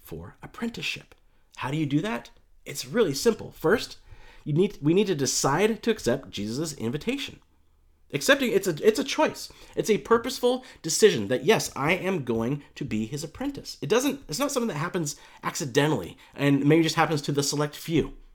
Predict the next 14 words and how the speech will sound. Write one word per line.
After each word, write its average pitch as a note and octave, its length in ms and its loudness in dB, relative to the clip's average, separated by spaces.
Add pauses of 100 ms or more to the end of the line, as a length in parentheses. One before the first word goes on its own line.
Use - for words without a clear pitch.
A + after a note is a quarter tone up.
(200)
It's - 100 -8
not D3+ 80 2
something F#3 220 4
we're F3+ 120 8
born D3 380 8
into. A2+ 260 0
It's D3 120 2
not D#3+ 100 -2
something F3 200 0
we D#3+ 100 4
just C#3 160 -4 (260)
hope D#3 320 4
to F3 100 -6
become. C#3+ 560 -4